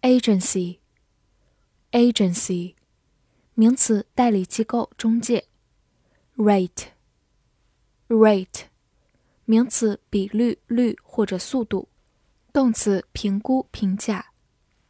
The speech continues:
Dish，dish，名词盘、餐具或者一道菜。Cup，cup，名词杯子、奖杯。翻译句子练习。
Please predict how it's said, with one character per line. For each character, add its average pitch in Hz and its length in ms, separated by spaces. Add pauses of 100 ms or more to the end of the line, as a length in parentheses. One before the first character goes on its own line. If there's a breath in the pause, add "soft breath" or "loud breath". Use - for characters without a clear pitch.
(140)
Dish，dish， - 2250 (760)
名 226 180
词 220 400
盘、 196 440
餐 247 280
具 - 280
或 - 260
者 190 140
一 180 120
道 220 200
菜。 214 400 (840)
Cup，cup， - 1900 (1000)
名 226 220
词 208 280 (120)
杯 247 220
子、 - 320
奖 185 280
杯。 220 280 (720)
翻 277 180
译 277 80
句 254 160
子 226 140
练 196 180
习。 185 380